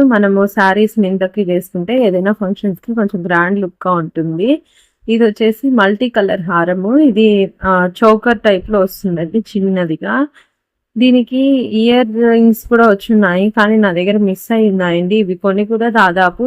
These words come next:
ఒక త్రీ ఫోర్ ఇయర్స్ బ్యాక్ అయ్యి ఉండింది, కానీ కలర్ చూడండి అలానే ఉన్నాయి. నెక్స్ట్ మీకు చూపిస్తున్నారు కదా, ఇవి శారీ పిన్స్ అండి. చూసేకి చాలా క్యూట్‌గా ఉన్నాయి కదా, అందుకని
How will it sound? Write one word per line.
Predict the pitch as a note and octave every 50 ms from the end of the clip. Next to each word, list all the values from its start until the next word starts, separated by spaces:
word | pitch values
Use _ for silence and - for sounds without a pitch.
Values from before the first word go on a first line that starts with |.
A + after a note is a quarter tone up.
| C#4 C#4
ఒక | A3+ G3 - G3+ F#3 F3+ -
త్రీ | F#3 G3 G3+
ఫోర్ | - - G#3 G3+ G3
ఇయర్స్ | G3 G3 G#3 A#3 A3+ - -
బ్యాక్ | G3+ F#3 F3+ F3+ G3 - G#3+
అయ్యి | F#3+ F#3 F3 F3+
ఉండింది, | F3 E3+ E3+ E3+ F3 F#3+ A#3 A#3+
కానీ | - A3 G#3 G3+ G#3+ G#3+
కలర్ | - G#3 F3 F3+ F#3+ G#3+ G#3
చూడండి | - - G3+ F3 F3 F3+ F3 E3
అలానే | D#3+ D#3+ E3 D#3+ E3+ F3+ F#3 G3+ G#3
ఉన్నాయి. | G3 E3+ D#3+ D#3+ D#3+ D#3+ D#3+ E3 F#3 A3+ C4+ C#4+ C#4 - - - - _ _ - - - - _ -
నెక్స్ట్ | A3 G#3+ G#3+ A3 - - - C4+ C4 A#3+ A3 A3+ A#3 A3 - _ _ _ _ -
మీకు | A3 G#3 F#3+ _ -
చూపిస్తున్నారు | A3 G3+ - G#3+ - - A#3 A3 G#3+ G3+ F3+
కదా, | F#3+ F#3 F#3+
ఇవి | G#3+ A3 G#3 G3+
శారీ | G3+ - G#3 F3 F3 F3+ G3 A3 A3
పిన్స్ | A3 A3+ G#3+ G3 G3 -
అండి. | F3+ E3 E3+ E3+ F3 G3+ A#3 B3+ B3+ A#3 _ _ _ _
చూసేకి | - A3 G#3+ G#3+ A3+ A3+ A3 - A#3
చాలా | G3+ F3+ F#3+ G3+
క్యూట్‌గా | F#3+ - - G3+ F#3 F#3+ G3 G3 G3 G#3 G#3 G#3
ఉన్నాయి | G3+ G3 F#3 F3+ F3 F3 E3+
కదా, | E3+ F3 G3+ G3+
అందుకని | G3+ F#3+ F3+ F3+ F3 - F3+ F#3+